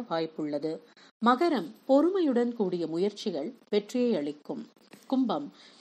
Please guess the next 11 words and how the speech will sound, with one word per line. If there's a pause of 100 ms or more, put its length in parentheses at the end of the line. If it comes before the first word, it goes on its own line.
சாந்தமான
மனநிலையுடன் (120)
காணப்படுவீர்கள். (480)
மீனம், (220)
ஆக்கப்பூர்வமான (120)
எண்ணங்கள் (120)
மேலோங்கும். (920)
இன்று (140)
பூசம்
நட்சத்திர
அன்பர்களுக்கு